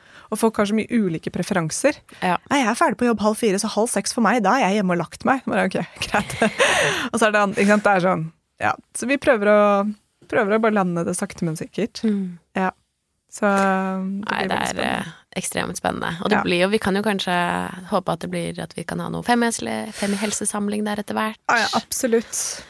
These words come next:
Speaker 1: Det er jo plass til cirka tjue rulla ut matter, men hvis man sitter i sirkel eller sitter,
Speaker 2: Mm.
Speaker 1: så er det jo i hvert fall førti femti stykker som kan sitte i det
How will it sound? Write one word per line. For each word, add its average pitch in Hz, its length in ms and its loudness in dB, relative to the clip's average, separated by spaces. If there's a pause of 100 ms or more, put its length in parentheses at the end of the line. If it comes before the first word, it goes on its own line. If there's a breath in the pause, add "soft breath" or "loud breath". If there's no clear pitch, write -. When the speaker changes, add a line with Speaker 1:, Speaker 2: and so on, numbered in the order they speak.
(160)
Speaker 1:
Det - 80 0
er 214 100 6
jo 226 60 2
plass - 280 -2
til 226 180 4
cirka 220 300 -2
tjue 196 400 0
rulla 190 440 0
ut 180 120 -6
matter, 254 440 2
men 190 280 -2
hvis 196 220 -4
man 196 100 0
sitter - 400 -4
i 208 40 -6
sirkel 180 720 -2
eller 180 320 0
sitter, 240 440 2
Speaker 2:
Mm. - 20 -2
Speaker 1:
så 233 200 0
er 180 40 -4
det 185 80 -2
jo 185 240 0
i 185 40 -6
hvert 190 160 -4
fall - 140 -2
førti 196 300 -6
femti 190 320 -2
stykker 185 260 -4
som 180 160 -4
kan 180 200 -4
sitte - 320 -8
i 180 140 -4
det 180 200 -6